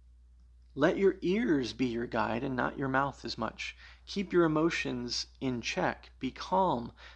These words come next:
Listen and go off of the prompts of what they're saying and how you choose to help them and what you offer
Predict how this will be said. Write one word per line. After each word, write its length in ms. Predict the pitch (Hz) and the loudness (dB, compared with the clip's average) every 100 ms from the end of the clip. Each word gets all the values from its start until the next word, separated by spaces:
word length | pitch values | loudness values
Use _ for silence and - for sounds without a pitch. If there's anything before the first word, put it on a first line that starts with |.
| - | -16
Listen 580 | 139 156 208 - 120 127 - | 0 2 4 2 -4 -8 -4
and 240 | 143 131 | -4 -2
go 260 | 160 180 170 | -2 -2 -2
off 220 | 160 - | -4 -8
of 80 | 127 | -10
the 80 | |
prompts 420 | 110 - 131 - 123 | -10 -6 -6 -4 -8
of 120 | 127 | -6
what 120 | 127 | -6
they're 120 | 123 | -6
saying 420 | 117 139 127 117 | -6 -4 -2 -2
and 120 | 110 107 | -6 -4
how 180 | 117 | -4
you 180 | 117 113 | -2 -4
choose 340 | - - 113 - | -6 -6 -6 -8
to 100 | 117 | -8
help 300 | 120 117 - | -4 -4 -6
them 120 | 120 | -10
and 140 | 117 | -6
what 160 | 120 - | -6 -4
you 160 | 120 120 | -2 -2
offer 440 | 117 - - | -2 -4 -12